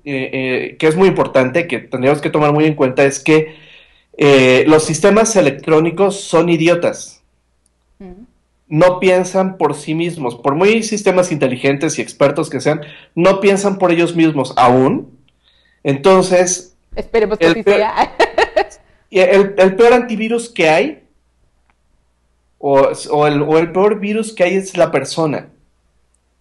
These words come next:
Speaker 1: Los sistemas electrónicos, el antivirus que tú pongas va a funcionar siempre y cuando tú como persona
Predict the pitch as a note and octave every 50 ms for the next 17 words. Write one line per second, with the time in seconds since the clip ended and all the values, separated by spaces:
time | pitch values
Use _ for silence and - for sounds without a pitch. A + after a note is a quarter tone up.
0 | _ _ _ _ _ _ _ _ _ _ _ _ D#3+ E3 D#3+ F#3 F#3 - A3+ B3
1 | B3 B3 A#3 G#3+ G#3 - G3 G3 G3+ G3+ G3 G#3+ G#3+ G#3 G#3 - D#3 D3+ D3+ D#3+
2 | D#3+ D#3+ E3+ E3+ F3 G#3+ A#3+ C4+ C4 - - - F#3+ G3 - G3 F#3+ F#3+ F#3 G3
3 | F#3 F#3+ - - D#3 F3+ G3 - B3 A#3 A3+ - F#3 E3 F3 F3+ F#3 F#3 - -
4 | - _ _ - - - - G#3+ G#3+ G#3+ G#3 G#3 G#3+ A3 A3 A3 - - - F3+
5 | F3 F3 F3 E3+ E3 E3 D#3 - E3+ E3 D#3+ - D3+ C#3 B2+ A#2 - B2+ A#2 -
6 | - - D3 D#3+ F3+ B3 F4 -